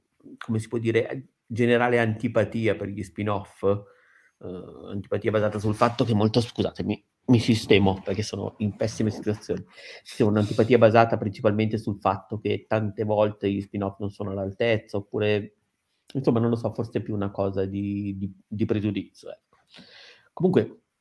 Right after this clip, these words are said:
nonostante questo, mi ero sparato la prima puntata, la prima serie, l'avevo guardata tutta, però non, eh, non so perché mi piaceva, ma non, forse non abbastanza,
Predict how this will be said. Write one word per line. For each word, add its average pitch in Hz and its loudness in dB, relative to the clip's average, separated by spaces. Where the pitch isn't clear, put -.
nonostante 120 2
questo, 135 4
mi 107 2
ero 110 0
sparato 117 2
la 113 2
prima 110 0
puntata, 131 0
la 117 0
prima 101 -4
serie, 110 2
l'avevo 104 0
guardata 110 0
tutta, 135 -4
però 131 4
non, 110 0
eh, 104 -4
non 123 -2
so 139 -2
perché 113 -2
mi 110 0
piaceva, 143 -2
ma 123 -4
non, 113 -2
forse - -10
non 113 -4
abbastanza, 120 -2